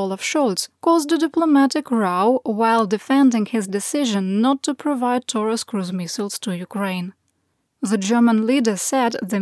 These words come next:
missiles, quote, "can hit targets in Moscow," adding, "This is a very far-reaching weapon, and what the British and French are doing in terms of target control and support for target control cannot be done in Germany," unquote.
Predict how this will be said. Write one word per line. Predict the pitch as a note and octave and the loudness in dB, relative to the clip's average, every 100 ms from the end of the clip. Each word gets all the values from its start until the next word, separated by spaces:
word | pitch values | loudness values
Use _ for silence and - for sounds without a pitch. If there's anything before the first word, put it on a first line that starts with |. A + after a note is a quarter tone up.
| A#3 | 0
missiles, | D4+ - A3+ A3 - - | 0 0 -2 -2 -6 -2
quote, | A#3+ A#3+ - _ - | 0 0 -4 _ -2
"can | D#4 D4 | 0 2
hit | C#4+ C#4 - C4 | 0 -2 -2 -2
targets | F#3+ G3 - | 0 -2 -2
in | G#3+ A#3+ D#4+ | 2 4 4
Moscow," | D4 - F#3+ F3 _ _ _ | 0 -2 -6 -6 _ _ _
adding, | A#3+ F3+ F3 A3+ C4 C4+ _ - G#3+ B3+ | -4 -4 -2 2 2 2 _ -10 -2 2
"This | B3+ - B3 | 2 2 0
is | A3+ | 0
a | A3+ B3+ | 0 0
very | D4+ E4+ E4 | 0 0 -2
far-reaching | C4 B3+ B3 G#3 F3+ G#3+ F#3+ F#3 | 0 2 2 0 0 -2 -2 -4
weapon, | F#3 - F3+ F#3 _ _ _ C4 | -4 -6 -8 -10 _ _ _ 0
and | A#3+ A3+ | 2 2
what | C4 C4 | 2 2
the | G3+ F#3+ A3+ | 0 -2 0
British | C#4 G#3+ F#3+ | 0 0 -2
and | F3+ - | -4 -2
French | D4+ C4 F#3+ - A3 | 0 2 0 -4 -4
are | F#3+ F3+ C#4 | -4 0 0
doing | A#3 F#3+ | 2 0
in | F#3+ - | -4 -2
terms | A#3+ A3+ | 2 2
of | G3 - A#3+ | 0 -2 -2
target | A3 G3 - G3+ | -2 -4 -4 -6
control | G3 - C4 G3+ | -4 -2 -2 -2
and | F#3 | -6
support | - A3 - C#4+ - | -6 -6 -2 -2 -2
for | A3+ - | -6 -4
target | G#3 G3 - G#3 | -4 -4 -6 -6
control | F#3+ - C4+ D4 _ _ - | -4 0 0 0 _ _ -2
cannot | F#4 F4 C4 F#3+ A3+ | 0 2 2 2 -2
be | B3+ C4 | 0 2
done | F#3 F#3 | 0 -2
in | F#3 C#4+ | -4 0
Germany," | D4+ G3 E3+ E3+ _ _ _ G#3+ | 2 2 -2 -8 _ _ _ -10
unquote. | G3 G3+ F#3+ G3 | -8 -8 -8 -12